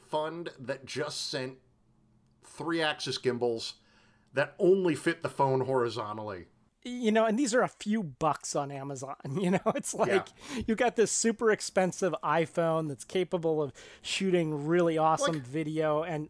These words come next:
Speaker 2: audio without any attachments, no attached microphone, no, and,
Speaker 1: Yeah.
Speaker 2: and, and then you
Speaker 1: I
Speaker 2: hold
Speaker 1: can,
Speaker 2: it
Speaker 1: I can
Speaker 2: like
Speaker 1: hear the police's
Speaker 2: <laughs>
Speaker 1: order clearly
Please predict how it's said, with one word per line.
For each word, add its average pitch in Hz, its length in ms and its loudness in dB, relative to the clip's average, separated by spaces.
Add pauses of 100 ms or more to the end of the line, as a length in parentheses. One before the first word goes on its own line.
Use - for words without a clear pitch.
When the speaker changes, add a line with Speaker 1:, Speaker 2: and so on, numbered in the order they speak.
(120)
Speaker 2:
audio 160 380 2
without 175 460 0
any 294 240 0
attachments, 220 600 -4
no 196 200 2
attached - 480 -2
microphone, 175 560 0
no, 175 240 0 (400)
and, 175 180 2
Speaker 1:
Yeah. 120 160 0 (300)
Speaker 2:
and, 170 240 -2 (360)
and 180 280 2
then 190 340 2 (320)
you 175 260 2 (100)
Speaker 1:
I 165 80 2
Speaker 2:
hold 185 100 4 (100)
Speaker 1:
can, - 20 0
Speaker 2:
it 190 240 0
Speaker 1:
I 143 140 -2
can - 120 0
Speaker 2:
like 165 140 4
Speaker 1:
hear 170 140 2
the 151 100 -2
police's 156 560 -2
Speaker 2:
<laughs> - 60 -6
Speaker 1:
order 131 240 0
clearly 160 640 -4